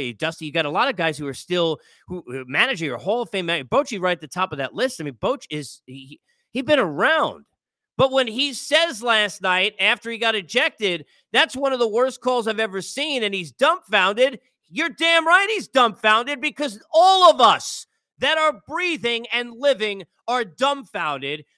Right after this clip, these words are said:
because that was an absolute horse poop call that made no sense. But go back again.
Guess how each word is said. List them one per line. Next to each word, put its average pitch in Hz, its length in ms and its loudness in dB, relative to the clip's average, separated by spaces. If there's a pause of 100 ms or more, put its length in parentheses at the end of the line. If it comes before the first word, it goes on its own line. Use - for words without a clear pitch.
(100)
because 214 360 -6
that 277 260 0
was 254 360 -2 (180)
an 226 180 -4 (160)
absolute 254 840 -4 (280)
horse 302 520 0
poop 277 480 -10
call 143 640 -6 (280)
that 226 220 -2
made 233 300 -2
no 285 340 -4
sense. - 680 -8 (720)
But 170 240 -6
go 208 220 -2
back 233 320 -2
again. 175 640 -6